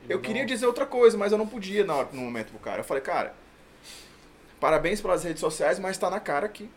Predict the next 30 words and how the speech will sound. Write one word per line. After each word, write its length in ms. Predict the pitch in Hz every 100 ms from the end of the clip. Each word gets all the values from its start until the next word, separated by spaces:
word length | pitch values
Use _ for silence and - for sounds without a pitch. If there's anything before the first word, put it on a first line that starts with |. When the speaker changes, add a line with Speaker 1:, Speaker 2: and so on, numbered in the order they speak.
| -
Speaker 2:
é 40 | 240
Speaker 1:
É 20 |
Speaker 2:
fake." 300 | - - 180
Speaker 1:
comprado, 420 | 170 143 127 117
né? 220 | 113 120 139 - - -
Speaker 2:
Enfim, 420 | 220 202 113 - - - - - - -
é, 360 | 127 127 120 - - -
primeiramente, 760 | 220 226 214 175 120 104 - - -
quer 100 | -
aparecer? 720 | 208 190 156 - 196 175 107 - - - - -
Pra 100 | -
qualquer 380 | - 202 - 233
organização, 760 | 220 196 175 151 - 190 175 110 - - - - - - - - -
organize 400 | 117 120 123 143
suas 160 | 156 139
redes 160 | 139
sociais. 640 | 143 139 135 92 - - - - - - - - - - - - -
Uma 160 | 185 247
coisa 340 | - 196 196 180
que 120 | 175
eu, 120 | 170 143
eu 80 |
vou 160 | 147 156
dizer 140 | 151
agora 280 | 127 135 151
que 180 | 139 151
foi 180 | - 170
um 60 | 175
cara 220 | 165 156
chamado 420 | 165 139 123 135